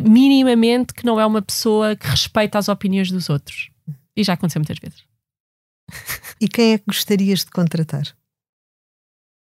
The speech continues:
Speaker 1: Ahm, quem não tem medo de arriscar, ah, quem adora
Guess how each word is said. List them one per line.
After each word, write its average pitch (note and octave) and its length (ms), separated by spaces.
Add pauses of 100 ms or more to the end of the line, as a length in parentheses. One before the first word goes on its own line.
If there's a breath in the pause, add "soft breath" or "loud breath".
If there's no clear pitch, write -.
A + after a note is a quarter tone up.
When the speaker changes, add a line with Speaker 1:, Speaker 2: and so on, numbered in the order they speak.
Speaker 1:
Ahm, G3+ 420
quem A#3 140
não A#3 140
tem A3+ 140
medo A3 180
de G#3+ 60
arriscar, G3 500 (1040)
ah, F3+ 240
quem A3+ 260
adora G3+ 760